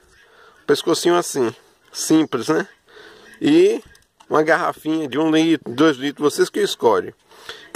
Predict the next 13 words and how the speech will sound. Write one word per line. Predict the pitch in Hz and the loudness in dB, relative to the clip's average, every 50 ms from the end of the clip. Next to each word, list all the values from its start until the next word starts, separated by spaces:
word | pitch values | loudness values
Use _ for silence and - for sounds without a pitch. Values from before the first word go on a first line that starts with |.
| - - _ | -16 -8 _
Agora | - 127 139 139 156 160 156 139 | 0 0 2 2 4 4 4 4
vamos | 117 139 165 220 - 175 180 175 165 - - - - - - - - - - _ _ - - - - - - _ _ _ | 4 4 2 2 2 0 -4 -4 -6 -6 -10 -14 -16 -18 -20 -20 -20 -20 -20 _ _ -14 -14 -14 -14 -16 -20 _ _ _
furar | - - - - - 214 233 226 196 151 151 147 151 156 170 165 - _ _ _ _ _ _ _ _ _ _ _ _ - - _ _ _ _ _ | -14 -10 -8 -2 2 4 6 6 6 6 6 4 4 2 -2 -4 -12 _ _ _ _ _ _ _ _ _ _ _ _ -20 -20 _ _ _ _ _
exatamente | 117 123 127 147 170 175 - 175 160 156 175 170 - | -2 0 2 2 0 0 0 -2 -2 -2 -2 -4 -6
aqui, | - - _ - 131 131 101 | -10 -12 _ -6 0 0 0
ó. | 85 - - - _ _ _ _ _ _ - - - - - - - _ _ | 0 0 -4 -14 _ _ _ _ _ _ -20 -20 -20 -20 -20 -20 -20 _ _
Um | - 123 127 | -4 -2 0
buraquinho | 143 151 151 139 131 117 - - 143 147 | 2 4 4 4 2 0 -4 -6 -8 -8
pra | - - 135 127 131 | -4 -2 0 0 2
essa | 139 156 175 - - - 202 180 - _ _ _ - | 0 0 -2 -4 -6 -8 -10 -10 -10 _ _ _ -20
boca | 180 180 117 120 131 139 - - 208 - - _ _ _ _ _ _ _ _ _ _ _ - - - - - _ _ _ - | -10 -2 0 2 2 0 0 -6 -12 -14 -16 _ _ _ _ _ _ _ _ _ _ _ -20 -20 -20 -20 -20 _ _ _ -4
entrar | 127 127 117 - 156 147 151 - 208 - _ _ _ _ _ _ _ _ _ | -4 -4 -2 -2 -2 -2 -2 -2 -6 -10 _ _ _ _ _ _ _ _ _
aqui. | 143 165 185 - _ - 143 127 98 - | -6 -6 -6 -8 _ -18 -16 -16 -16 -16